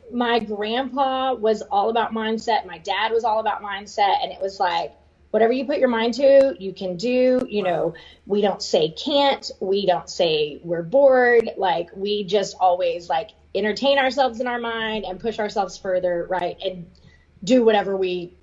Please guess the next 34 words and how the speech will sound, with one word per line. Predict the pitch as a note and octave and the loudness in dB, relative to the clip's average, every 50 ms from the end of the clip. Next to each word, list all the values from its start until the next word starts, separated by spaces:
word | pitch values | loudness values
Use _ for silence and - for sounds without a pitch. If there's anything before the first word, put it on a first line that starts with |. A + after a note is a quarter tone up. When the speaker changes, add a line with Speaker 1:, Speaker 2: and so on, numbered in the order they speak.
| _ _ - | _ _ -16
Speaker 1:
say | F3+ - - C4 G3 | -10 -2 -2 0 0
we're | F3+ E3+ E3 | 0 -4 -6
gonna | E3 D#3+ D#3 | -6 -8 -8
do. | D#3+ D3+ C3 - - | -8 -8 -10 -10 -12
Speaker 2:
Yeah, | F#3 G3 F#3+ - F#3+ | -12 -10 -8 -6 -4
that's | A#3 C#4 C4 G#3+ G3 | -2 -2 -2 0 2
Speaker 1:
So | C#4+ C4 B3 A#3+ | 4 4 4 4
Speaker 2:
awesome. | - - - - C4 C4 | 2 0 -2 -4 -4 -4
Speaker 1:
I | D4 E4 E4+ F4+ F4+ - - C4+ | -4 -4 -6 -6 -8 -8 -10 -10
have | C#4+ D#4 B3+ | -10 -8 -8
had | C4 C4 C4+ C#4 C#4+ A#3+ G#3+ | -8 -6 -6 -6 -6 -2 -2
this | C4 A#3+ A3+ - | -2 -2 -2 -4
mindset | A3 G#3 G3 G3 G3+ G3 F#3+ - G3 F3 F3 - - | -8 -6 -6 -6 -10 -10 -10 -6 -6 -4 -4 -4 -4
all | - F3 F3 F3 F3 | -2 -2 0 0 0
along, | E3+ E3 D3 - C#3+ D#3 G3+ A#3+ B3 A#3+ - | -2 -4 -8 -10 -10 -10 -10 -10 -10 -10 -8
and | - G3+ G3+ G3 F#3+ F#3+ F#3 F#3 F#3 - - - - - _ _ _ _ - - | -6 -6 -4 -4 -6 -8 -10 -12 -16 -20 -20 -20 -20 -20 _ _ _ _ -2 0
I | A3+ | 0
didn't | A3 - A#3+ C#4+ E4 G4 - - | 0 2 2 4 4 4 2 4
really | A#3+ A3+ A3 G3 | 2 2 2 2
realize | F#3 F#3+ F#3 F#3 E3+ D#3+ - - - - | 0 -2 -4 -4 -4 -4 -6 -10 -12 -14
how | E3+ G3 G3 F#3+ F3 E3+ E3+ E3+ F3 E3+ D#3 - - - | -16 -14 -10 -6 -4 -4 -2 0 0 0 -2 -4 -8 -4
it | - F#3 - - | -2 -2 -2 0
was | E3+ E3+ E3+ D#3 | -2 -4 -4 -4
lacking | D3+ D#3+ D#3+ D#3 D3 D#3 - C#3 C3+ D#3 D#3 E3 - _ - | -6 -6 -6 -6 -6 -8 -10 -10 -10 -10 -12 -12 -14 _ -6
in | - F3+ F3+ F3+ F3+ | -2 -2 -2 0 0
the, | F3 E3 E3 D3+ - - | 0 0 0 0 0 0
in | F3 F#3 | 0 0
the | F3 E3 | 0 -4
female | E3 - F#3 F3+ F3 D#3+ E3 | -2 -2 -2 0 0 0 -2
community, | D#3+ - - E3 D3+ D#3+ D#3 D3 B2 A2 A2 A#2+ | -2 -4 -4 -4 -4 -2 -4 -4 -4 -6 -8 -8
primarily, | - - F#3+ E3 E3+ E3 D#3+ D3+ C#3 C#3+ C#3+ A#2+ - - | -6 -2 0 0 0 0 -2 -2 -2 -2 -4 -4 -2 0
as | D3 E3+ E3 - - | 0 0 -2 -2 -2
far | - E3+ F3 F3 | 2 4 4 4
as | - - E3 D#3 D#3 D#3+ | 4 4 2 2 0 -2